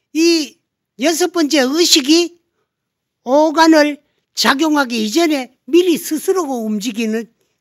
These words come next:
거, 일으키는 생각이 있어요. 요걸 뭐라고 하느냐? 예감이다 이래. 그 예감을 육감이라고 돼요. 근데 이 것이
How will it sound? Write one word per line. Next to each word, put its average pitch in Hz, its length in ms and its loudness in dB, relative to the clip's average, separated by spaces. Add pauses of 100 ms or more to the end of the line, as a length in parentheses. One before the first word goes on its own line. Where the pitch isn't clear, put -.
(160)
거, 254 200 -6 (240)
일으키는 226 600 -4
생각이 233 440 -6
있어요. 151 340 -14 (300)
요걸 262 200 -4
뭐라고 202 400 -4
하느냐? 247 360 -2 (300)
예감이다 214 800 2
이래. 139 160 -18 (560)
그 311 140 0
예감을 302 480 0
육감이라고 254 680 -8
돼요. 160 160 -20 (640)
근데 330 280 -2
이 285 320 0 (1200)
것이 330 460 -2